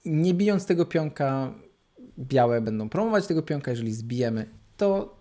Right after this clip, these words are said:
mamy pozycję patową. Cza-, biały król nie ma możliwości wykonania ruchu. Dlatego właśnie bardzo ważny motyw do zapamiętania, że przy pionku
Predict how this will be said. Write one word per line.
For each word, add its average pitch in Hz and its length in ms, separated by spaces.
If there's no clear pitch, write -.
mamy 107 320
pozycję 101 680
patową. 135 520
Cza-, 131 240
biały 139 260
król 131 380
nie 147 420
ma 156 340
możliwości 117 800
wykonania 107 560
ruchu. 107 480
Dlatego 185 400
właśnie 156 500
bardzo 185 400
ważny 175 380
motyw 156 680
do 139 120
zapamiętania, 143 880
że 131 260
przy - 340
pionku 208 580